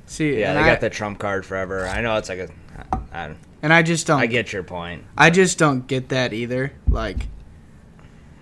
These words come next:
Speaker 2: I mean, they were an eight seed.
Speaker 1: It, for sure, I hundred percent. But you're there.
Speaker 2: Yeah.
Speaker 1: Like,
Speaker 2: No,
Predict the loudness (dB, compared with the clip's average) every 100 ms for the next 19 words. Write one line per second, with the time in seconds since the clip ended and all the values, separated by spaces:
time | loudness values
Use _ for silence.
0 | -8 -2 2 4 2 0 -8 -10 -14 -14
1 | -14 -4 -4 -4 -8 -8 2 4 6 6
2 | 6 4 2 2 4 4 0 -4 -2 2
3 | 6 6 6 4 0 -2 -8 -2 2 4
4 | 2 0 -6 -4 4